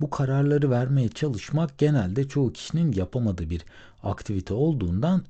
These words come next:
öncesinden planlama yapmak o anları daha fazla kontrol altında tutmanızı sağlayacaktır.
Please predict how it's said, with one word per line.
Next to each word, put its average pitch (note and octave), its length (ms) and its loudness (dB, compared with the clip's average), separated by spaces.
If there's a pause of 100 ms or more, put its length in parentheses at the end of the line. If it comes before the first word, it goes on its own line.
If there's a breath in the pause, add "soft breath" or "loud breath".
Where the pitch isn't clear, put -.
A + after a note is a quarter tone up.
öncesinden A2 800 0
planlama E2 600 -4
yapmak F3 480 -2 (300 loud breath)
o D3 240 0
anları C3 480 4
daha A2+ 200 0
fazla F2 440 -4
kontrol G#2+ 500 0
altında D#2+ 420 -6
tutmanızı A2 640 -2
sağlayacaktır. E2+ 960 -6